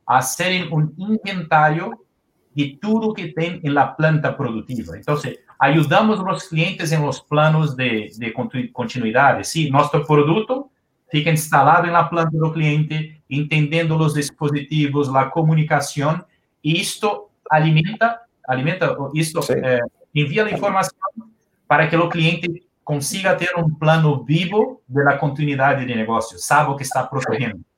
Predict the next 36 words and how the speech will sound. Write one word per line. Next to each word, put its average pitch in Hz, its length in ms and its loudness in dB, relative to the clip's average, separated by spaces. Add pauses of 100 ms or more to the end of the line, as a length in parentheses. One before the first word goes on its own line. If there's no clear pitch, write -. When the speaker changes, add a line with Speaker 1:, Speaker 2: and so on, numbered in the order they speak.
Speaker 1:
¿sí? 131 180 -6 (300)
Estos 143 300 -2
son 151 120 0
dos 139 200 0
puntos 147 420 -2
que 123 320 -2 (240)
nosotros 147 440 2
observamos 135 760 0
en 123 60 2
este 127 200 -4
periodo 123 400 -2
de, 104 400 0 (320)
de 113 120 -6
pandemia. 107 500 -2 (720)
Speaker 2:
Y, 214 300 0
y - 20 10
es 185 140 6
la 202 100 8
gran 180 240 4
diferencia, 147 720 2
Ítalo, 156 640 2
entre 131 640 -4
las 127 380 -2
compañías 139 600 -2
que 170 120 0
hacen 151 280 2
un 147 200 -2
plan 156 460 2
de 123 120 -4
continuidad 123 480 -2
de 147 60 2
negocios 143 520 2
porque 127 320 -4
efectivamente 151 1040 4
quieren, 147 400 2
no, 143 200 0